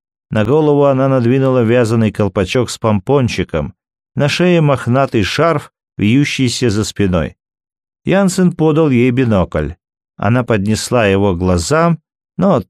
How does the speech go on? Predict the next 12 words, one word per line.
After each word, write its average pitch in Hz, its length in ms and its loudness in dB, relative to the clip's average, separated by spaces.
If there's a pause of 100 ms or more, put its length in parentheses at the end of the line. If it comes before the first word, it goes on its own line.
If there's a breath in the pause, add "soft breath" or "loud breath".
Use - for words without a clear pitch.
так 131 280 -2
как 107 260 -4
сильно 101 400 0
качала, 180 640 0 (260)
пришлось 156 460 -2
положить 143 420 0
руку 131 320 0
с 117 80 -2
биноклем 120 560 0
на 113 140 0
плечо 101 340 0
Янсену. 85 680 -2